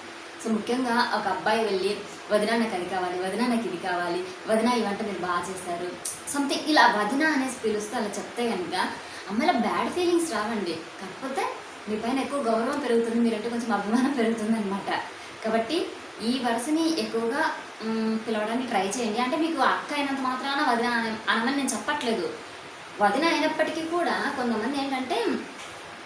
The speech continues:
"నాకంటే కూడా ఏజ్‌లో చిన్నది కదా, నేను ఎందుకు వదిన అని పిలవాలి,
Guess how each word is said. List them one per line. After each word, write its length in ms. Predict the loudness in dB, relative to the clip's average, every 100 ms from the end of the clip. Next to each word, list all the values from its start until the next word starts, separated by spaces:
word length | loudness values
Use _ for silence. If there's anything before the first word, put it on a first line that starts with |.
| -14 -14 -8
"నాకంటే 420 | -2 0 2 2 2
కూడా 160 | 2
ఏజ్‌లో 300 | 2 0 0
చిన్నది 360 | -2 0 2 2
కదా, 400 | 0 2 2 2
నేను 160 | 0 0
ఎందుకు 240 | 2 0
వదిన 200 | 2 2
అని 100 | 0
పిలవాలి, 600 | -2 -4 0 0 2 0